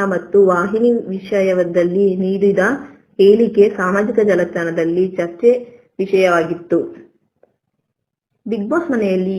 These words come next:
ಏನೇನೋ ಆಗುತ್ತೆ. ಬಿಗ್ ಬಾಸ್ ಮನೆಯಲ್ಲಿ ಇರುವಾಗಲೇ ಹೊರಗೆ ಏನಾಗುತ್ತಿತ್ತು ಎನ್ನುವುದನ್ನು ನನಗೆ ತಿಳಿದಿತ್ತು.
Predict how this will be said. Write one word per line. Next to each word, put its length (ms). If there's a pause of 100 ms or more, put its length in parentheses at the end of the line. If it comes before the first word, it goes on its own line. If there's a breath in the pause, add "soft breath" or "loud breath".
ಏನೇನೋ 480 (160)
ಆಗುತ್ತೆ. 500 (580 loud breath)
ಬಿಗ್ 240
ಬಾಸ್ 220
ಮನೆಯಲ್ಲಿ 580
ಇರುವಾಗಲೇ 600 (360 loud breath)
ಹೊರಗೆ 340
ಏನಾಗುತ್ತಿತ್ತು 800
ಎನ್ನುವುದನ್ನು 720
ನನಗೆ 340 (440)
ತಿಳಿದಿತ್ತು. 580